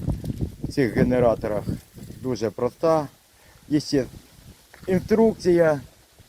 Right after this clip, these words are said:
гарантійний талон. Фого просто один свічний ключ. Якщо подивитися...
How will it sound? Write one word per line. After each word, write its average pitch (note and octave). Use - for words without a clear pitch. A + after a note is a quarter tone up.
гарантійний D3
талон. C3+
Фого D#3+
просто D#3
один C3
свічний B2
ключ. E2+
Якщо C3
подивитися... A#2